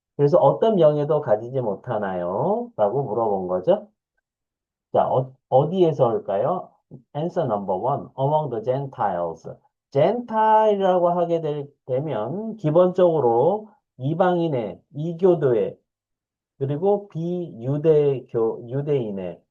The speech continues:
그렇습니다. 유대인이 아닌 사람들을 다 Gentile이라고 하는 거죠.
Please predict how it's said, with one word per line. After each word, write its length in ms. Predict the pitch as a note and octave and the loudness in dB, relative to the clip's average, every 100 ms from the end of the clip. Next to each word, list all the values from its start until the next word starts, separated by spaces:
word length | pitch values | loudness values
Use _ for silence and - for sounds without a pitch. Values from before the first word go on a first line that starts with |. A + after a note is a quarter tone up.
| _ | _
그렇습니다. 540 | F3 G3 F3+ C3 G#2+ | 2 2 2 0 0
유대인이 560 | C3+ F3+ G#3 G3+ G3+ G3+ | 0 4 4 4 2 0
아닌 380 | - B2+ F3 F#3 | -2 -2 0 0
사람들을 680 | F3 D3+ C3+ B2 B2+ F3 E3 | 2 2 -2 -4 -2 -4 -4
다 180 | A2 G2+ | -6 -6
Gentile이라고 1000 | B2 C3 C3 B2 A#2 G#2+ G2 G#2 G#2 G2 | -6 -6 -2 0 0 -2 -6 -6 -6 -6
하는 240 | G2+ G2 | -8 -8
거죠. 400 | F#2 F2+ F3+ F#3 | -8 -2 -2 -2